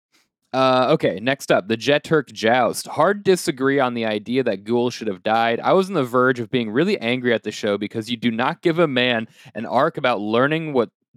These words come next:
what struggles the bottom tier of society goes through, only to kill him off in a fight with his whiny brother. I understand how you could perceive Felsi saving him as comedic,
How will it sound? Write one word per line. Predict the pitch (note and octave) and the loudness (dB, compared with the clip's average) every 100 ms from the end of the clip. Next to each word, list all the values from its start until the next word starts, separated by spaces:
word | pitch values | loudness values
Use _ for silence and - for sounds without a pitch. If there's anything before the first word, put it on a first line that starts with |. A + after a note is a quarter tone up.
| _ A2+ | _ -4
what | A2+ - | -4 -4
struggles | - C3+ C#3 D#3 E3 D#3+ - _ _ | -4 2 2 4 2 0 -8 _ _
the | A#2+ A2 | -2 0
bottom | A2+ B2+ D3+ E3 | 4 4 2 -2
tier | - C3+ C3+ | -2 2 4
of | C3 | 4
society | - B2 B2+ A#2 A#2 | 0 -2 0 2 0
goes | G2+ A#2 B2+ - | 2 4 4 2
through, | A#2 A2 | 0 0
only | B2+ D#3 F3+ | 0 0 2
to | D3 | 0
kill | - - D#3+ D#3+ | -4 0 0 2
him | E3 | 0
off | B2+ B2+ B2+ _ - - | 2 2 0 _ -20 -8
in | A#2+ A#2+ | -2 -2
a | |
fight | - B2 C#3+ C3 | 0 0 0 0
with | C3 | 0
his | A2+ | -2
whiny | A2+ G#2+ B2+ C3 | -2 -2 -2 -2
brother. | B2 G2 G#2+ G#2+ F#2+ E2+ _ - - _ _ | -4 0 2 2 0 -4 _ -20 -20 _ _
I | A#2 | 0
understand | C#3 F#3 F#3 - E3 | 4 4 2 2 2
how | D#3 | 2
you | D#3 D#3 | 0 0
could | D#3+ B2+ | 0 0
perceive | - B2 - D3 C3 | 0 -4 0 0 0
Felsi | - C3+ C#3+ D3+ | 0 0 0 -2
saving | C3+ - B2 C3 C#3 | -4 0 2 2 0
him | D3 | -2
as | B2+ - | -2 -2
comedic, | B2+ A2 B2+ D#3 E3 | -8 -4 0 0 0